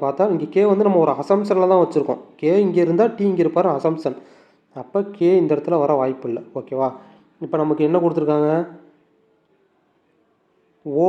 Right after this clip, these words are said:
மற்றும் ஏவிற்கு இடையில் இருவர். அப்ப ஏ இந்த இடத்துல இருக்காருன்னா இருவர் அப்போ ஓ இங்கே தான் இருக்க முடியும். ஏன்னா ஏ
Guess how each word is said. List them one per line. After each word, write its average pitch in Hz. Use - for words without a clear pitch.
மற்றும் 202
ஏவிற்கு 185
இடையில் 175
இருவர். 170
அப்ப 147
ஏ 180
இந்த 156
இடத்துல 160
இருக்காருன்னா 139
இருவர் 170
அப்போ 139
ஓ 165
இங்கே 147
தான் 165
இருக்க 139
முடியும். 131
ஏன்னா 143
ஏ 180